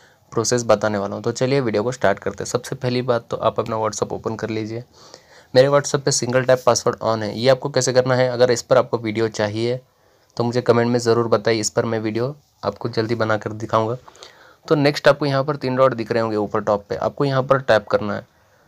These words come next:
फिर नेक्स्ट आपको यहाँ पर सेटिंग पे टैप करना है। ये जीबी WhatsApp है इसलिए ज़्यादा सेटिंग्स इनेबल हो रही है। आपके पास सिर्फ चार या पाँच ऑप्शन आएंगे, नेक्स्ट आपको सेटिंग का ऑप्शन दिखेगा, ठीक है ना। फिर आपको नेक्स्ट अकाउंट पे टैप करना है। अकाउंट के बाद आपको यहाँ पर टॉप पर प्राइवेसी,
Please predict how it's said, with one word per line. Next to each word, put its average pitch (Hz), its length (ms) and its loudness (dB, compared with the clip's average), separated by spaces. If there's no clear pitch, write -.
फिर 123 160 0
नेक्स्ट 117 340 2
आपको 117 220 4
यहाँ 117 180 0
पर 117 140 -4
सेटिंग 110 360 -4
पे 110 60 -8
टैप 104 220 0
करना 107 140 -4
है। 110 60 0
ये 120 60 0
जीबी 117 220 -4
WhatsApp 127 380 4
है 127 60 0
इसलिए 131 220 -2
ज़्यादा 113 300 4
सेटिंग्स 113 380 -2
इनेबल 110 300 -2
हो 110 100 -2
रही 113 120 -4
है। 113 80 -8
आपके - 260 -4
पास 135 200 0
सिर्फ 139 200 -2
चार 117 220 6
या 123 80 6
पाँच 120 260 0
ऑप्शन 123 260 0
आएंगे, 123 220 -2
नेक्स्ट 120 300 -4
आपको - 240 -6
सेटिंग 117 300 0
का 117 80 0
ऑप्शन 120 220 -6
दिखेगा, 101 400 -6
ठीक 131 120 0
है 120 60 -2
ना। 113 100 -8
फिर 131 200 0
आपको 127 180 2
नेक्स्ट 131 260 0
अकाउंट 113 320 2
पे 120 120 -2
टैप 107 280 2
करना 120 300 -2
है। 131 100 -6
अकाउंट 110 320 2
के 110 100 -2
बाद 110 240 2
आपको 110 240 -2
यहाँ 107 180 -4
पर 113 140 -4
टॉप 107 240 -4
पर 120 100 4
प्राइवेसी, 110 600 0